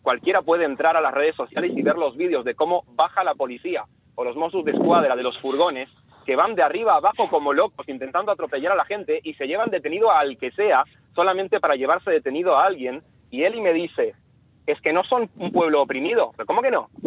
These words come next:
Cataluña lleva sufriendo la opresión de España desde hace siglos, con mayor o menor intensidad según la época. El hecho de que no entendamos que Cataluña es una nación, y esto es un argumento también que viene del lado de España, que dicen, "No, es que Cataluña no es una nación", pero ¿cómo que Cataluña no va a ser una nación?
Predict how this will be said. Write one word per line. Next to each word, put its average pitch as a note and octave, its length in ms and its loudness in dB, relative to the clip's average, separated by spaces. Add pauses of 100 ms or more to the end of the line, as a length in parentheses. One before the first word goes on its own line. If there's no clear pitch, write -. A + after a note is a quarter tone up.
(280)
Cataluña D3+ 680 0 (100)
lleva G#3+ 200 0
sufriendo G3 420 -2
la F3 80 4
opresión D#3+ 420 -2
de E3+ 80 -4
España D3 460 0
desde D3 320 0
hace A#3+ 220 2
siglos, D#3+ 580 -2 (300)
con E3+ 180 0
mayor E3+ 300 0
o C#4 80 0
menor G3 240 -2
intensidad G3 480 -2
según A3+ 280 -2
la D#3 140 0
época. - 380 -4 (360)
El D3 160 0
hecho B3 180 2
de A#3+ 180 2
que D#3 280 -2
no D3+ 200 -2
entendamos D3 800 -4
que - 100 -4
Cataluña E3+ 440 -2
es - 80 -10
una F3 100 -2
nación, C3 500 -2
y C#3+ 80 -6
esto G#3+ 120 -2
es G#3 60 -8
un G3+ 100 -2
argumento D#3 420 0
también D3+ 320 -2
que - 100 0
viene D#3 200 0
del C3+ 160 2
lado D#3 220 2
de A#2 60 -4
España, B2 400 -2 (280)
que C#3+ 100 0
dicen, G3 240 -2
"No, A#3 80 4
es A3 80 -2
que - 80 6
Cataluña G3 420 2
no G#3+ 100 2
es G3 100 -4
una D#3 200 -2
nación", D#3 320 2
pero B2 160 0
¿cómo B3+ 200 0
que A3+ 100 0
Cataluña F3+ 500 0
no D#3+ 140 -2
va F3 80 4
a - 40 -4
ser D3 140 -2
una C3+ 140 -4
nación? B2 460 0